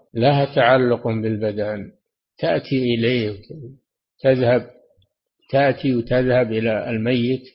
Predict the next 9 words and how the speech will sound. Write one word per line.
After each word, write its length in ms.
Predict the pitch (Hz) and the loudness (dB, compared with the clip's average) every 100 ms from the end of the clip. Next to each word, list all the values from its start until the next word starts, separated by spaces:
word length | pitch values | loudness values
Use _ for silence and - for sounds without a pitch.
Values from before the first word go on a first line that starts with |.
| _ _ _ - 95 _ | _ _ _ -20 -20 _
تتصل 640 | 151 151 - 135 - 131 120 | -2 -2 0 -2 0 -2 0
به 280 | 135 123 117 | 0 2 2
وهو 260 | 156 202 | 2 0
في 160 | 190 214 | -2 -6
قبره 400 | 190 143 107 92 92 - | -4 -4 -6 -12 -16 -18
بمشيئة 680 | 113 123 131 196 185 147 - | -8 -6 -4 -2 -2 -2 -2
الله 280 | 160 175 107 - | 0 0 0 -4
سبحانه 460 | 98 - 123 120 156 | -14 -8 -4 -2 -2
وتعالى. 420 | 143 107 101 | -4 -6 -8